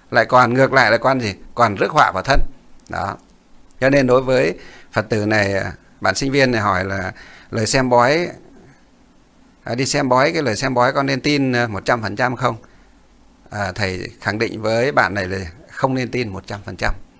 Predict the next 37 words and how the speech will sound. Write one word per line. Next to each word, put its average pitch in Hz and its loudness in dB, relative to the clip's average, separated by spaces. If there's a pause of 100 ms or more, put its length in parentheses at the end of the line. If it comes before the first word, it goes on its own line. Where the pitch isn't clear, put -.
(400)
Mà 104 -2
hãy 117 2
tin 151 0
vào 104 2
chính 190 0
mình 104 0 (360)
một 101 -10
trăm 143 4
phần 107 -2
trăm 127 0
thì 101 -14
sẽ - -4
tốt 156 -2
hơn. 143 -4 (1300)
Đó. 101 -20 (580)
Mà 120 0
mình 135 4
cảm 107 4
thấy 131 0
mình 135 0
chưa 170 4
đủ 113 2 (340)
trí 185 2
tuệ, 170 2 (680)
chưa 170 2
đủ 131 2
đạo 113 4
hạnh 113 0
để 107 -2
tin 165 2
vào 127 0
mình 120 0
một 110 -2
trăm 147 2
phần 120 -2
trăm 139 0
thì 101 -4